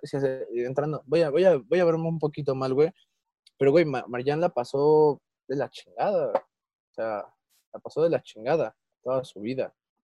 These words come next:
Y luchó y salió adelante, y siempre fue guerrillera, güey,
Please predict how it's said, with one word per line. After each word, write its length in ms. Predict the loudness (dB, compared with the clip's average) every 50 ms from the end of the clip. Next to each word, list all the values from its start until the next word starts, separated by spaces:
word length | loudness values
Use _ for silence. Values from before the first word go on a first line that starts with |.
| _ _ -8
Y 100 | -8 -6
luchó 580 | -6 -6 -8 -6 -4 -2 0 2 2 4 2
y 60 | 2 0
salió 280 | -2 -4 -4 -2 -2
adelante, 680 | -2 -2 -2 -2 -4 -4 -6 -6 -6 -4 -6 -6 -6 _ _ _ _ _ -16
y 60 | -8
siempre 320 | -2 -2 -2 -2 -2 -6 -6
fue 180 | -4 -4 -4 -2
guerrillera, 720 | -4 -4 -4 -6 -6 -2 0 2 4 4 4 2 0 0
güey, 300 | -2 -4 -4 -6 -6